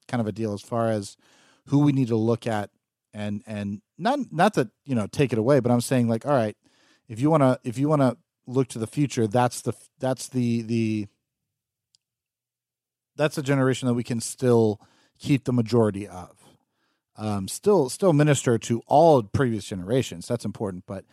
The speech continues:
uh, we need to update to keep that in mind because it's like, all right, we're maybe with discipleship, we're maybe reaching our previous generations, but we're not reaching the future, and, and we're not ready for the future. So I think one of the big ways to get that in, which would,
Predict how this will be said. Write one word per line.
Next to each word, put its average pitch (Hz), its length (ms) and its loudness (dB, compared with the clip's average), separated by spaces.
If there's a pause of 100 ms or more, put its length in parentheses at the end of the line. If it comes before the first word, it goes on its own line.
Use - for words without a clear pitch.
(320)
uh, 107 160 -4
we 117 100 0
need 143 160 2
to 139 60 0
update 131 320 2
to 117 60 -8
keep 110 180 -10
that 120 220 2
in 107 140 2
mind 98 380 -4
because 107 240 -14
it's 101 140 -20
like, 104 260 -10
all 123 100 -6
right, 113 320 -6
we're 123 420 -2 (120)
maybe 117 520 -8 (220)
with 120 200 -8
discipleship, 120 720 -6
we're 113 80 -6
maybe 110 260 -4
reaching 107 420 -10
our 104 140 -6
previous 117 380 -8
generations, 95 800 -12 (720)
but 127 100 -2
we're 120 140 0
not 127 220 2
reaching 104 280 -8
the 80 100 -16
future, - 420 -20 (260)
and, 101 320 -10
and 123 100 -4
we're 117 120 -2
not 113 220 -2
ready 104 280 -6
for 101 160 -14
the 95 100 -14
future. - 300 -20
So - 140 -4
I 123 60 2
think 151 220 -2
one 143 120 2
of 131 60 0
the 123 80 2
big 131 300 -2
ways 123 260 0
to - 80 -16
get 101 200 -12
that 135 220 2
in, 101 260 -4
which 107 240 -8
would, 107 160 -10